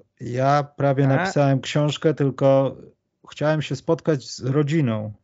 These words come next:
Speaker 1: ale niestety ciężko ją namierzyć, więc wpadłem na pomysł, że pojechałbym do tego samego kościoła,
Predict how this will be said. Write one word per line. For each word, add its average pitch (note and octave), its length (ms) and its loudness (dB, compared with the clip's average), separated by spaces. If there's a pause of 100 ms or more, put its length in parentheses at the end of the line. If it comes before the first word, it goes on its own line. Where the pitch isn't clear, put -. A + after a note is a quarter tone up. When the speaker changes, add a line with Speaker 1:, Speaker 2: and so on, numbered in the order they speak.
(240)
Speaker 1:
ale A#2+ 220 -4
niestety C#3 420 -4
ciężko E3+ 340 0
ją D3+ 140 2
namierzyć, C3+ 640 2
więc B2 200 -6
wpadłem E3+ 320 -2
na C#3+ 120 -2
pomysł, C3+ 420 -2
że C3 120 -2
pojechałbym C#3 540 -2
do C3+ 100 -2
tego C#3 240 -2
samego C3+ 380 0
kościoła, B2 640 0